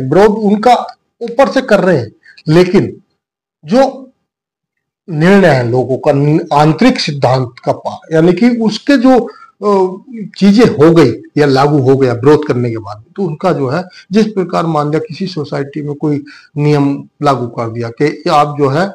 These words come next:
यहाँ maintenance charge जो है पाँच सौ रुपए था, अभी सात सौ दिया जाएगा। कुछ लोगों ने विरोध किया, लेकिन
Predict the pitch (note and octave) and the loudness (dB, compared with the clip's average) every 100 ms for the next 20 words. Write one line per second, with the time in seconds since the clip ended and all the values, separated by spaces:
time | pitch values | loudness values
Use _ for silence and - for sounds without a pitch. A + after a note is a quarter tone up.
0 | - _ _ E3 D#3+ C#3+ D#3+ D3 - D#3 | -12 _ _ -18 -10 -4 -2 -2 -4 -4
1 | D#3 D3+ - A#2+ A2 A2+ A#2+ G#2+ A#2 - | -4 -4 -6 -4 -4 -8 -12 -10 -12 -14
2 | _ _ _ _ - C#3+ _ C#3+ D3+ D3 | _ _ _ _ -20 -20 _ 0 0 0
3 | D3+ A#2+ A#2 A#2 C3+ C3 D#3 C#3+ C#3+ A2+ | -2 -4 -6 -6 -6 -2 -2 -2 -4 -8
4 | G#2+ G2+ A#2+ - C4 D#4 D#4 D#4 C#4 D4 | -10 -12 -8 0 2 4 4 4 4 2
5 | - D#3 - - _ _ - B3 - E4+ | 0 -6 -6 -10 _ _ -8 -6 2 4
6 | D#4 B3+ - | 4 2 -8